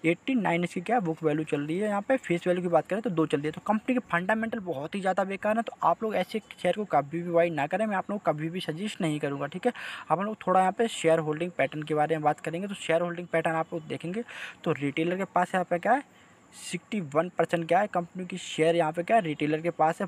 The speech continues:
foreign industry के पास यहाँ पे देख सकते हैं nineteen point यहाँ पे क्या है fifty seven percent foreign इंडस्ट्री के पास इस company का share holding पड़ी हुई है। तो यहाँ पे मैंने आप लोगों को बताया हुआ पहले यहाँ पे क्या retailer गेम चल रहा है, तो आप लोग ऐसे share को बिल्कुल भी guys बाय ना करें।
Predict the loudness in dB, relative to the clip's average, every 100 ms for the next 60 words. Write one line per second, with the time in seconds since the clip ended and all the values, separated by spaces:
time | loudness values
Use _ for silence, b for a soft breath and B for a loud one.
0 | 0 2 4 2 0 -2 -2 0 2 2
1 | 0 -6 -4 -6 -6 -6 -2 0 0 -2
2 | -6 0 0 2 0 0 0 2 2 2
3 | -4 -4 -4 2 2 4 2 2 -2 0
4 | 4 4 4 0 0 0 -2 0 0 0
5 | -2 -2 -2 -2 2 2 2 -2 -4 0
6 | 2 0 -2 B B 0 2 2 2 -2
7 | 0 2 4 4 2 -2 0 4 6 6
8 | 4 2 2 0 0 0 0 -2 -2 2
9 | 0 2 0 0 -2 0 2 2 2 2
10 | 2 0 0 2 0 2 0 2 2 2
11 | 4 4 2 -2 -4